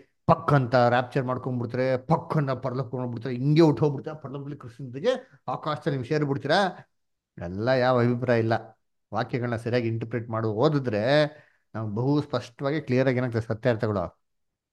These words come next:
ಗೊತ್ತಾಗ್ತದೆ. ಅಲ್ವರ? ಅದರಿಂದ ಇದು ಕ್ರಿಸ್ತನ ಎರಡನೇ ಬರಿಕೆ ಇರೋಂಥ ಪಾಠದ ಅಂತ್ಯ. ಅಲ್ವರ? ಅದರಿಂದ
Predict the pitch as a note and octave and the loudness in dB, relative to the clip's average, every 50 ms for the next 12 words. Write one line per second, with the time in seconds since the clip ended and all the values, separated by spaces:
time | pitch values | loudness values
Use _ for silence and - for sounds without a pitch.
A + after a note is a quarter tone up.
0 | _ _ _ _ _ - - - B2 A2 - A2+ G#2 - - _ - C#3+ C#3+ A#2+ | _ _ _ _ _ -6 -2 0 0 0 0 0 -4 -4 -4 _ 0 0 0 0
1 | - A2 G#2+ G#2+ B2 C3+ A#2+ G#2+ A#2 D3+ D3 C3 C3+ C#3 C#3 C3 - - - _ | 0 -2 -2 0 0 0 0 2 2 2 2 4 4 4 4 4 0 -4 -18 _
2 | _ _ _ _ _ - C3 D#3 F3 G3+ G#3 G#3+ A3 G#3+ G#3+ - - - D#3+ E3 | _ _ _ _ _ 0 4 6 8 8 8 8 6 4 0 -4 -2 0 0 2
3 | C3+ A#2+ A2 - C#3+ C3+ - - - D#3 D#3 D#3 C3 A#2 A#2 A#2 B2 B2 A#2+ A2+ | 0 -2 -2 -4 -6 -8 -4 -4 -2 -2 0 2 2 0 0 0 -2 -2 -2 -4
4 | A2+ - A#2 A2 G#2 G2+ F#2+ G2 F#2 F#2 - - A#3 C#4 B3+ - _ _ - G2 | -4 -2 -2 0 0 0 -2 -2 -6 -4 0 0 0 0 -2 -8 _ _ -4 -4
5 | G2 F#2+ A2 G#2+ F#3 G3+ - - G#2 G2+ G2+ G2 G2+ - G#2 G2+ G#2 G#2+ G#2 F#2 | -4 -4 -6 -6 -6 -6 -6 -6 -6 -4 -6 -6 -6 -2 0 2 4 4 4 2
6 | D#2+ - - _ - - - _ _ - G#2+ G#2 A#2 D#3 D#3+ B2 - - - - | 0 -4 -10 _ -20 -20 -20 _ _ -8 -4 0 2 4 4 2 0 -4 -14 -20
7 | _ _ _ _ _ - A2+ C3 F#3+ G#3 G3+ E3+ C#3+ | _ _ _ _ _ -2 0 4 6 6 6 6 6